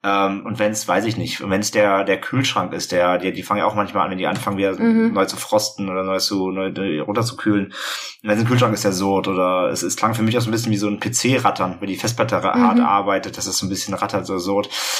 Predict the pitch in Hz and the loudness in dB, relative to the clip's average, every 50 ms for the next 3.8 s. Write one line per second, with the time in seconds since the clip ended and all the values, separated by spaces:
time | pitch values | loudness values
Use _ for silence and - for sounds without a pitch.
0 | - - - - 113 - - - 110 - 113 113 127 131 - - 92 87 85 82 | -6 -8 -6 -4 -2 0 0 0 2 2 4 4 4 2 2 2 2 0 0 0
1 | 82 90 92 95 95 113 107 107 104 104 104 98 101 98 - - 95 104 107 107 | 0 0 0 0 0 0 0 0 2 2 0 0 0 -2 -2 -2 0 2 0 0
2 | 101 98 107 107 - 104 - - - 104 101 95 90 - - - - - - - | 0 -2 -4 -2 -2 -2 -2 -2 -2 -2 -2 -4 -6 -6 -6 -6 -4 -4 -4 -2
3 | - 107 110 117 - - 127 135 123 127 123 120 120 117 113 - | 0 2 2 2 2 2 2 2 4 4 2 4 2 0 0 -2